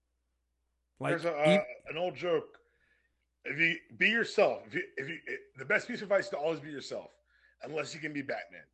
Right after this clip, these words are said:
Speaker 2: Then be Batman.
Speaker 1: Exactly. <laughs> Exactly.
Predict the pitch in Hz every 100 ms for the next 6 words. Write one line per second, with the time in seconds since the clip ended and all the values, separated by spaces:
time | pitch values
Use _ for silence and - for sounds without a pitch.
0 | _ 113 117 110 98 82 - 64 _ _
1 | _ - - - - _ - 135 123 101
2 | - 92 _ - - _ - _ - -
3 | 302 - - -